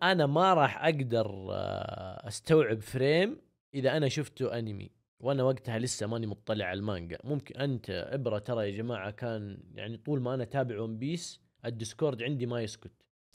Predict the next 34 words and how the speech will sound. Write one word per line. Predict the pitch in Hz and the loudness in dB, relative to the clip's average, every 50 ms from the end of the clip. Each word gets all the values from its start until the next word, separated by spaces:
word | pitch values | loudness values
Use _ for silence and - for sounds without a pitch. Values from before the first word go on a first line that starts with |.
| 107 95 | -4 -2
يجيب | 117 123 127 | -2 -2 -2
لي | 113 113 | -2 -4
الفريم، | 113 110 - 123 123 113 101 - | -6 -4 -2 -2 -2 -2 -2 -6
"شوف | - - 127 110 123 | -8 -8 -4 -4 -4
الفريم | 117 113 127 123 120 113 117 | -2 -2 0 0 0 0 -2
هذا، | 117 113 107 101 95 - | -2 -4 -2 -4 -4 -6
شوف | 110 - 117 117 | -8 -8 -4 -4
الفريم | 120 110 123 123 123 117 117 | -4 -2 0 0 0 0 0
هذا." | 117 117 113 104 98 87 - _ _ _ _ - | -2 -2 -2 -4 -4 -8 -10 _ _ _ _ -12
بالذات | 123 123 127 143 139 139 | -6 0 2 2 2 2
في | - | 0
المارين | 131 131 131 131 135 127 | -2 -2 0 0 0 0
فورد | - 123 135 127 117 110 | 0 0 0 0 0 0
وراني | 117 117 117 120 131 135 131 127 123 | -2 -4 -2 0 0 0 0 0 0
لقطات | 117 117 110 - - - 139 135 123 - - 113 | -2 -2 -4 -4 0 4 6 6 6 4 2 -2
رائعة | 120 131 131 131 - - 113 104 101 113 | 0 2 4 4 2 0 -2 -2 -2 -2
جدًا، | 113 127 123 120 113 120 120 110 104 | -2 -4 -6 -6 -2 -2 -2 -2 -2
راس | 113 123 123 - - | -2 -2 -2 -2 -4
اللحية | 120 127 127 120 117 117 | -6 -4 -4 -2 -2 -2
البيضة | 117 113 123 131 131 123 117 107 | -2 0 0 0 0 0 -2 -4
كيف | - 131 117 - - _ _ - 104 | -6 -8 -8 -8 -10 _ _ -20 -16
حرفوه | - 113 110 107 117 113 - 127 123 | -12 -10 -8 -8 -8 -6 -4 -4 -4
في | 113 - | -4 -4
الأنمي | 113 110 127 131 127 123 117 113 107 - - - - _ _ - | -4 -4 -4 -4 -4 -4 -6 -8 -10 -12 -18 -20 -20 _ _ -4
على | 110 | -4
أساس | 113 - 127 110 110 | -2 -2 -2 -2 -2
بس | 120 127 - 123 | -2 -4 -2 -4
يتماشى | 113 - 123 127 127 117 - 117 | -4 -2 -2 -2 -2 -2 -2 -4
مع | 117 107 98 104 | -4 -4 -4 -4
التصنيف | 101 - - - - 127 120 101 | -6 -6 -8 -8 -6 -6 -4 -4
العمري، | 117 113 117 131 131 123 120 117 110 - - - - _ - - | -4 -4 -2 -2 -2 -2 -2 -4 -4 -6 -14 -20 -20 _ -10 -8
القصة، | 117 117 120 143 131 - - - 123 123 | -4 0 2 2 2 2 -2 -4 -2 -2
الضربات، | 120 117 110 120 117 113 117 120 135 135 131 123 117 - 120 | -2 -2 -2 -2 -2 -2 0 2 4 4 4 4 2 0 -6
ال-، | 113 - | -10 -10